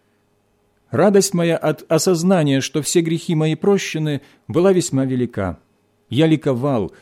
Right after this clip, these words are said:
и спешил поделиться этой радостью с другими. И вот мои товарищи захотели побольше узнать о Боге,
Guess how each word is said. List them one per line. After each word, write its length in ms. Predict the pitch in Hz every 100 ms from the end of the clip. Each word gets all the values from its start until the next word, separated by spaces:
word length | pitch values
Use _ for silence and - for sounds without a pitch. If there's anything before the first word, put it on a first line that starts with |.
| _ -
и 80 |
спешил 400 | 139 165 151 196
поделиться 640 | 185 170 165 196 196 - 165
этой 220 | 160 151
радостью 460 | 165 165 151 - 135
с 40 |
другими. 680 | 127 135 120 127 110 78 - _ _ _ _ _ _
И 120 | 202
вот 380 | 180 180 226 - _ _ _ _ _ _ _ _
мои 280 | 117 165 226
товарищи 600 | 220 185 190 196 185 -
захотели 560 | 147 156 - - 190 180
побольше 600 | 165 139 156 196 185 160
узнать 420 | 143 120 156 156 -
о 100 | 151
Боге, 520 | 131 127 110 101